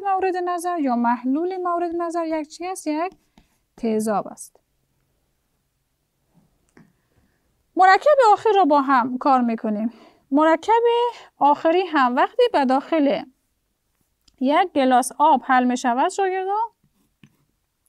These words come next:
باعث تولید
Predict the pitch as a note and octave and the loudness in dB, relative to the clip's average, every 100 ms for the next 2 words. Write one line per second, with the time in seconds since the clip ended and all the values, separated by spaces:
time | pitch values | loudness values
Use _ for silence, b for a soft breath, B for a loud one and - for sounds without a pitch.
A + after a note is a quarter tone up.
0 | _ _ _ - - _ _ _ _ _ | _ _ _ -20 -20 _ _ _ _ _
1 | _ _ _ _ _ _ _ _ _ D3+ | _ _ _ _ _ _ _ _ _ _
2 | _ _ _ _ _ _ _ _ _ _ | _ _ _ _ _ _ _ _ _ _
3 | - A#3 C4+ C4 C4 D#4+ D4+ - A3 G3+ | -4 0 2 4 2 2 0 -2 -4 -6
4 | - C4+ C4 C4 C4+ E4 G#4+ | -2 2 2 2 2 2 2